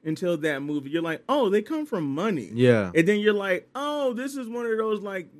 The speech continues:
Speaker 1: your, your great, great, great, great somebody did something, made a deal with the devil, and now, like, if y'all don't do this shit every year type deal,
Speaker 2: Yeah.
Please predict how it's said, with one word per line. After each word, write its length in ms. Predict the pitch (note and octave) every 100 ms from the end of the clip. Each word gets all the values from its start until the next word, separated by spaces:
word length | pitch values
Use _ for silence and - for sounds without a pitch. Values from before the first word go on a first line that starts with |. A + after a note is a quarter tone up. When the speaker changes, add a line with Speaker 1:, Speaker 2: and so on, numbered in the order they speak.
| D3+
Speaker 1:
your, 300 | F3 G3 E3
your 240 | D3+ F#3+
great, 340 | D3+ E3 F#3+ D#3
great, 280 | F3 D#3
great, 260 | C#3 E3 D#3
great 260 | D#3 E3 -
somebody 760 | E3 D#3+ D3+ C#3+ C3+ C3 B2 _ _ _ _ _ -
did 280 | C#3 F3+ G#3
something, 480 | G3 F3+ E3 E3 D#3
made 160 | D#3+ E3
a 60 |
deal 260 | C#3 C#3+ E3+
with 140 | E3+
the 80 | C#3+
devil, 420 | B2 D3 F3+ E3
and 120 | C#3+ C#3
now, 200 | C#3+ C#3+
like, 200 | C3+ C3
if 80 | C3+
y'all 120 | D3
don't 200 | D#3 C3
do 160 | C#3+
this 180 | D3+ D3
shit 260 | - D#3+ C#3
every 280 | C#3+ D3 C3+
year 300 | C3+ F3 E3
type 320 | C#3+ B2+ A2+
deal, 360 | B2 A#2+ G#2+ A2
Speaker 2:
Yeah. 340 | A2 G2+ F2